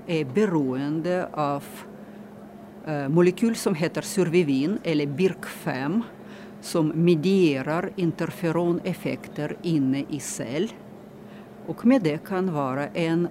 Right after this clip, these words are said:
av, eh, såna targetmolekyler för behandling till exempel. Och den är viktigt så snart vi hämmade syrvivin, då ändrades totalt,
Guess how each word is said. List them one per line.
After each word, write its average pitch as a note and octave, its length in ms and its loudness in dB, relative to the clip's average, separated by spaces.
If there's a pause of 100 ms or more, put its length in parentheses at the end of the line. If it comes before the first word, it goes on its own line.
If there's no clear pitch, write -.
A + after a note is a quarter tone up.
av, C#3 300 -4 (280)
eh, C3+ 220 -4
såna C#3 320 -2
targetmolekyler C#3+ 1120 -2
för D3+ 200 -8
behandling C#3 680 -8
till A3 160 -2
exempel. G#3 580 -4 (480)
Och D#3+ 180 -2
den C4+ 220 8
är D4+ 80 8
viktigt F#3+ 720 0
så - 180 -4
snart F3+ 440 0
vi F#3 220 2 (760)
hämmade E3 580 2
syrvivin, A#3+ 720 0 (180)
då E3 260 0
ändrades D#3+ 840 0
totalt, D3+ 800 -2